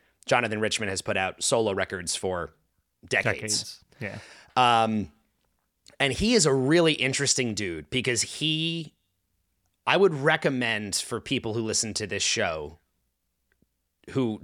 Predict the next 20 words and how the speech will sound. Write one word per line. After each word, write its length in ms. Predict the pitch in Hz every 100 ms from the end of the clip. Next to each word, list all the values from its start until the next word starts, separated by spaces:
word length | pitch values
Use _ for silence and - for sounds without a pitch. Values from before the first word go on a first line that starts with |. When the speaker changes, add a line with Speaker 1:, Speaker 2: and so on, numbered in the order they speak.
| 95
Speaker 1:
love 280 | 123 117 98
Al, 360 | 101 98 90 85
presumably, 800 | - 98 107 107 101 82 104 - - - -
<laughs> 180 | - - - - -
to 80 | 170
check 280 | 139 - 165
out 160 | 165 147
his 160 | 139
music 340 | 123 113 95 -
because 280 | 117 117
he 180 | - 208
is 300 | 208 156 - 151
a 80 | 143
Speaker 2:
<laughs> 0 |
Speaker 1:
so-, 320 | - 170 165 -
he's 220 | 214 226
a 40 |
songwriter 640 | 208 170 156 180 190 220 214
for 160 | 147
sure, 580 | - 156 143 147 180 196